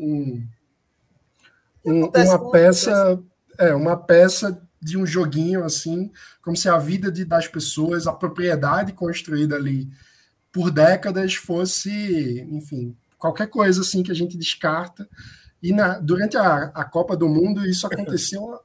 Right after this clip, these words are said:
Speaker 1: a rodo no Brasil, né?
Speaker 2: Oh,
Speaker 1: "Ah,
Speaker 2: pode
Speaker 1: vamos
Speaker 2: ser.
Speaker 1: construir alguma coisa aqui, então remove todo mundo que tá aí, depois vê se paga alguma coisa." Teve gente que passou não sei quantos anos pra receber, não sei até hoje se,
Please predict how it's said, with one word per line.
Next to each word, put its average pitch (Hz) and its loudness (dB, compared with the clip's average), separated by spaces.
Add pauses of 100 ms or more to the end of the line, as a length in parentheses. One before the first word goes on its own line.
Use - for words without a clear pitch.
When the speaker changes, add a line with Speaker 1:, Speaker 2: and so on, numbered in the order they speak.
Speaker 1:
a 208 0
rodo 156 4
no 139 -2
Brasil, 123 -6
né? 120 -6
Speaker 2:
Oh, 180 0
Speaker 1:
"Ah, 160 0
Speaker 2:
pode 135 -2
Speaker 1:
vamos 202 2
Speaker 2:
ser. - -6
Speaker 1:
construir 208 -2
alguma 202 0
coisa 175 0
aqui, 180 -4
então 214 -2 (460)
remove 202 2
todo 214 -2
mundo 196 0
que - -12
tá 185 4
aí, 175 2 (960)
depois 196 0 (180)
vê 165 -2
se - -4
paga 185 2
alguma 165 0
coisa." 220 -2 (140)
Teve 156 -2
gente 165 -2
que 156 0 (460)
passou 170 -2
não 170 0
sei 185 -2
quantos 185 -4
anos 160 0
pra 147 -6
receber, 151 -2
não 202 -6
sei 175 0
até 170 -2
hoje 147 0
se, 139 -6